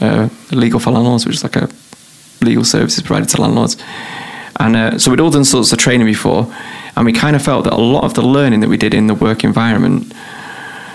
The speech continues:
didn't match how you'd learn at home. So if you wanted to learn something at home, you'd go on YouTube, you'd find out in, say,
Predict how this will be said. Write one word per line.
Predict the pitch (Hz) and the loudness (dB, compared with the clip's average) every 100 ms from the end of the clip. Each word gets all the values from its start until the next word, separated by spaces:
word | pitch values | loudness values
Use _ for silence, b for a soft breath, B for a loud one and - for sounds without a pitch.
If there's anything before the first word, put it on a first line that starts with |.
| B B - - - | B B -20 -20 -4
didn't | 147 139 123 | 0 2 2
match | 135 135 - | 2 2 0
how | 101 | 2
you'd | 104 | 2
learn | 107 107 | 2 2
at | 104 117 | 2 2
home. | 107 110 117 | 2 2 0
So | - 113 | 0 2
if | 127 | 2
you | |
wanted | 135 117 | 2 2
to | |
learn | 113 113 | 2 2
something | 117 107 | 2 2
at | 110 | 2
home, | 117 | 2
you'd | 113 | 2
go | 113 | 2
on | 110 | 2
YouTube, | 110 120 117 123 117 117 | 4 2 2 2 2 2
you'd | - | 0
find | 113 110 | 0 0
out | - | 2
in, | 113 | 0
say, | - - | 0 0